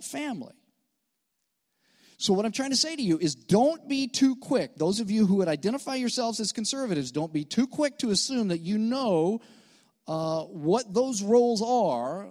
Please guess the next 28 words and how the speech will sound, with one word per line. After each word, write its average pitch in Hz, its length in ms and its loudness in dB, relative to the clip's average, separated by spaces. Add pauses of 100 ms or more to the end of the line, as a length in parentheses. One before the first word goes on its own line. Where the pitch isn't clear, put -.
on 156 120 -14
the 160 80 -12
basis 202 420 -6
of 185 100 -4
what 180 160 0
you've 175 180 -4
always 165 260 -2
been 151 140 -6
taught 175 360 -4
or 160 80 -8
the 139 80 -10
conservative 156 500 -6
circles 139 360 -6
that 127 100 -10
you 135 80 -10
may 131 140 -8
have 120 160 -12
run 214 160 -12
in, - 120 -18 (600)
okay? 180 140 -16 (1300)
So - 160 -4
there 185 160 2
are 226 180 2
differences 185 960 -4
between 180 440 -6
men 180 140 -4
and 196 100 -6
women 202 280 -10